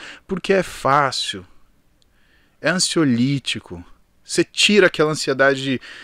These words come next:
ter que fazer alguma coisa, mas também você tira a possibilidade de você ser feliz realizando ela. Então eu chego de manhã, eu vou fazer só o abdominal que eu tô arrebentado. Eu faço abdominal.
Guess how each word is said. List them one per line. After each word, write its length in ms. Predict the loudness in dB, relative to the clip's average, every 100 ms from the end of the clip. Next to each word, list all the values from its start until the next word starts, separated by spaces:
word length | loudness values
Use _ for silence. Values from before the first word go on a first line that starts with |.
| -20 _ _ 6
ter 260 | 8 8
que 140 | 4 -4
fazer 340 | -2 0 0
alguma 300 | 0 -2 -6
coisa, 500 | -6 -4 -2 -4 -8 _ _
mas 160 | -12 -10
também 240 | -6 -6
você 260 | -6 -8 -10
tira 260 | -10 -8 -8
a 20 |
possibilidade 640 | -8 -12 -10 -6 -4 -6
de 40 | -6
você 200 | -10 -10
ser 200 | -8 -8
feliz 360 | -6 -6 -6
realizando 480 | -8 -10 -8 -8 -6
ela. 200 | -8 -12 _ _ _ _ -20 -16
Então 200 | -4 -2
eu 60 |
chego 260 | 0 0 0
de 60 |
manhã, 300 | -2 0 0
eu 60 | -2
vou 100 | -4
fazer 280 | -4 -4 -2
só 320 | -2 0 2
o 40 | 2
abdominal 540 | 0 -4 -4 -6 -6
que 80 | -8
eu 40 |
tô 100 | -8
arrebentado. 560 | -6 -4 -6 -6 -8 -10
Eu 60 |
faço 300 | -10 -10 -8
abdominal. 440 | -8 -4 -4 -4